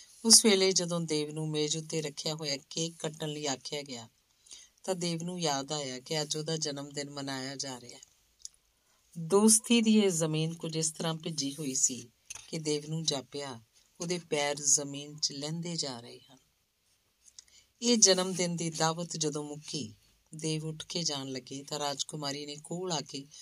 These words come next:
ਹੌਲੀ ਜਿਹੀ ਕਿਹਾ, "ਦੋ ਮਿੰਟ ਠਹਿਰੋਗੇ ਨਹੀਂ? ਜਨਮ ਦਿਨ ਦਾ ਇੱਕ ਛੋਟਾ ਜਿਹਾ ਤੋਹਫ਼ਾ ਲੈ ਜਾਓ।" ਰਾਜਕੁਮਾਰੀ ਜਦੋਂ ਦੇਵ ਨੂੰ ਆਪਣੇ ਕਮਰੇ 'ਚ ਲੈ ਗਈ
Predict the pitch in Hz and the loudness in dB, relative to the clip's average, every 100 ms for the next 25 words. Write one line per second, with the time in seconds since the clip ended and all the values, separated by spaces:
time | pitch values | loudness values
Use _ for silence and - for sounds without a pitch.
0 | - _ - 180 190 185 156 156 139 139 | -20 _ -2 0 0 -2 -4 -10 -16 -18
1 | _ _ _ _ _ - - 175 185 214 | _ _ _ _ _ -20 -16 -4 4 4
2 | 214 208 190 185 170 196 208 208 214 269 | 4 0 -2 -2 0 0 -2 0 0 -4
3 | _ _ _ _ _ _ _ 160 175 165 | _ _ _ _ _ _ _ 2 4 4
4 | 170 165 160 156 156 156 - 214 220 208 | 0 -2 -2 0 -2 -2 -4 -4 -4 -6
5 | 190 175 165 165 - 185 175 131 - - | -6 -6 -6 -6 -6 -6 -4 -6 -6 -8
6 | - - - - _ - - - - - | -20 -20 -20 -20 _ -20 -20 -20 -20 -14
7 | - 185 190 - 208 180 165 165 165 156 | 4 8 8 6 2 2 2 2 0 0
8 | 156 156 151 156 156 151 151 143 143 143 | -2 0 -2 -2 -4 -4 -6 -8 -6 -6
9 | 147 160 - 143 127 135 139 | -4 0 0 0 -4 -6 -10